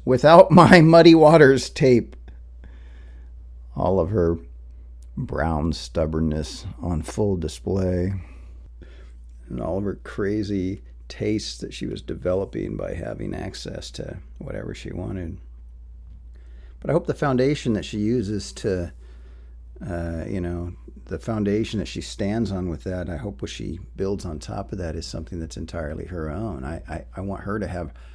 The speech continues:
her own thing that's for her time that I don't understand, you know. And, and she already does. You know, she'll explain to me who these bands and these female singers and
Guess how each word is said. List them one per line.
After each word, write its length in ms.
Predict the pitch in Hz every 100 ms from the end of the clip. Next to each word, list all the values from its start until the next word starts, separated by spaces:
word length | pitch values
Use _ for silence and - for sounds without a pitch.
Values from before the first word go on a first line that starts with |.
| - -
her 200 | 98 87
own 260 | 107 117
thing 240 | 92 85 87
that's 140 | -
for 200 | - -
her 200 | 87 92
time 300 | - 87 82
that 140 | 80
I 120 | 80 82
don't 160 | 90
understand, 640 | 85 76 67 - 143 135 - - - - - - -
you 80 | -
know. 260 | 165 87 104 - - - - - - - - -
And, 160 | 143 151
and 100 | -
she 120 | 156
already 240 | 139 123
does. 380 | 117 120 - -
You 80 | -
know, 100 | -
she'll 200 | - -
explain 400 | - - 113 117
to 60 | 87
me 320 | 82 78 - - - - - - - - - - - - - - - -
who 100 | -
these 400 | 101 92 80 - - - -
bands 540 | 95 95 92 82 71
and 140 | 78 71
these 260 | 73 - - - -
female 420 | 117 98 90 82
singers 760 | - 107 92 82 73 73 76
and 140 | -